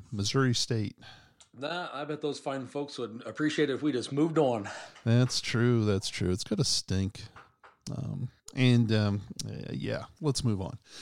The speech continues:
Speaker 1: All right. Um, and let's, uh, keep, I, I guess the other kind of, uh,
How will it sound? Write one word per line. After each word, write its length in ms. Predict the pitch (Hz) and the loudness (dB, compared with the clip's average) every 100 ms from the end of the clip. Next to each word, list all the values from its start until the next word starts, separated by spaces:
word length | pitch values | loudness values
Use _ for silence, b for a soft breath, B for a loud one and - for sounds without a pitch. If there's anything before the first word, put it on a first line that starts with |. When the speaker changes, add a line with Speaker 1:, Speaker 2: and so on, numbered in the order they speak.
| B B B | B B B
Speaker 1:
All 100 | 147 | 2
right. 220 | 185 165 135 | 4 2 2
Um, 380 | 143 143 139 | 4 6 4
and 220 | 113 139 143 | 2 2 2
let's, 320 | 156 - - | 2 0 2
uh, 200 | 156 151 190 165 | 2 2 -4 -4
keep, 200 | - 190 _ _ - | -2 -2 _ _ -8
I, 120 | 123 139 | -2 0
I 280 | - 127 | 2 2
guess 260 | 135 143 - | 4 4 6
the 120 | 127 | 6
other 200 | 165 175 | 6 6
kind 240 | - 131 123 | 4 6 6
of, 180 | 110 | 6
uh, 240 | 113 110 | 6 6